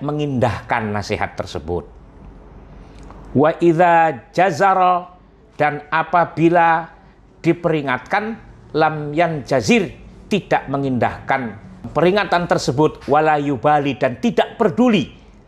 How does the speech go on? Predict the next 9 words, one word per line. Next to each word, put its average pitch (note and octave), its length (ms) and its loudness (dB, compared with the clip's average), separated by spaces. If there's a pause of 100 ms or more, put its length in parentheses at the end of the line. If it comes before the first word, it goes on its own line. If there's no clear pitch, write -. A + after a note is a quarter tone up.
bima B2+ 560 0
qala, G#3+ 640 2 (800)
eh, A#2+ 180 -8 (140)
eh, A#2+ 80 -4
terhadap C3+ 640 -4
apa C#3 320 0
yang, A#2+ 400 -2 (640)
eh, A2+ 240 -6
eh, G#2 600 -4